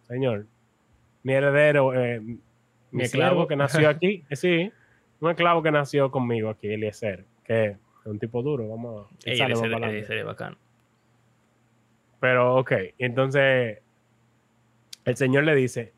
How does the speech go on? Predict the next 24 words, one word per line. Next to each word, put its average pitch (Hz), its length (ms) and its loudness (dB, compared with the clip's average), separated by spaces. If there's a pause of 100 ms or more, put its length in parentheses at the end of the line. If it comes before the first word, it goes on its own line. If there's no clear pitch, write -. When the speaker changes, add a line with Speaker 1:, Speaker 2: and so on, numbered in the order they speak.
Speaker 1:
"Tu 139 160 2
heredero 135 540 2
no 120 200 0
será 127 420 2
este, - 340 -6 (320)
sino 143 340 2
uno 175 280 4
que 151 120 -2
saldrá 135 520 -2
de 135 140 -4
tus 127 220 -6
entrañas", 110 960 -6
<laughs> - 520 -14
de 117 100 -14
tus 123 180 -6
lomos, 120 480 -2
yo 117 140 -10
creo 110 180 -8
que 110 80 -10
dice 110 160 -8
en 117 80 -8
alguna 117 240 -6
otra 117 160 -6
versión. 110 300 -12